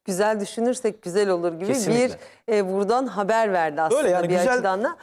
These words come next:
Speaker 2: güzel düşünürsek
Speaker 1: Biz
Speaker 2: güzel olacak
Speaker 1: güzel
Speaker 2: inşallah.
Speaker 1: düşünelim. Aynen,
Speaker 2: İnşallah.
Speaker 1: dualarımıza devam edelim.
Speaker 2: Şimdi
Speaker 1: Buyurun.
Speaker 2: tarihiyle alakalı biraz malumat verelim. Şimdi Ayasofya aslında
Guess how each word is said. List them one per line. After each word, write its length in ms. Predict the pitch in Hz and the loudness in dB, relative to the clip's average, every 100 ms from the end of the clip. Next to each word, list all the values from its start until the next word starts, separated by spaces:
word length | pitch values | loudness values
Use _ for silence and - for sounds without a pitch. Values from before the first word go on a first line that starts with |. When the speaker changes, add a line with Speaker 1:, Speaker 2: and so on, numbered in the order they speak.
| - | -8
Speaker 2:
güzel 320 | 208 285 269 | -2 0 0
düşünürsek 440 | 247 277 247 285 | -2 -2 0 -2
Speaker 1:
Biz 60 | 294 | 0
Speaker 2:
güzel 160 | 277 277 | 0 2
olacak 260 | 240 220 | 0 2
Speaker 1:
güzel 140 | 220 208 | 2 0
Speaker 2:
inşallah. 180 | 196 190 | -2 -4
Speaker 1:
düşünelim. 480 | 190 185 208 277 240 | -2 0 0 -2 0
Aynen, 280 | 202 190 220 | 0 0 0
Speaker 2:
İnşallah. 140 | 220 | 0
Speaker 1:
dualarımıza 760 | 202 196 190 180 180 175 185 170 | 2 2 2 0 -2 -2 -2 0
devam 360 | 175 170 165 | 0 0 -2
edelim. 240 | 151 156 151 | -4 -6 -4
Speaker 2:
Şimdi 260 | 254 254 | 0 2
Speaker 1:
Buyurun. 200 | 233 - - - | 0 -2 -8 -6
Speaker 2:
tarihiyle 440 | 196 208 269 294 | 0 0 0 0
alakalı 380 | 240 214 214 220 | 0 0 0 0
biraz 180 | 240 202 | 0 0
malumat 520 | 208 180 170 147 - | 0 2 0 -2 -4
verelim. 320 | 101 85 82 - _ _ | -4 -4 -8 -18 _ _
Şimdi 380 | - 220 220 - | -8 -6 -2 -2
Ayasofya 640 | 165 202 220 262 - 202 - | 0 0 -2 -6 -2 -2 -2
aslında 640 | 156 - 202 196 220 - | -4 -4 -4 -2 -2 -6